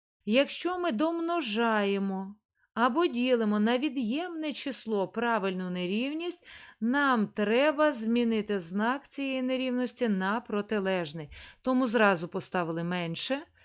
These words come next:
А на мінус одиницю — це буде мінус а, чотири на мінус одиницю — це буде мінус чотири.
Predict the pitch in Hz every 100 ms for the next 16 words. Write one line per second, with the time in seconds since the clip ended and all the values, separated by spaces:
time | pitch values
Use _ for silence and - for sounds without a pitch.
0 | - _ - 269 233 214 208 196 185 202
1 | 180 185 175 - 175 185 170 170 170 170
2 | 170 - - 381 - 220 214 226 208 190
3 | 185 180 - 202 240 359 - 202 196 208
4 | 214 196 196 214 - 170 - 160 151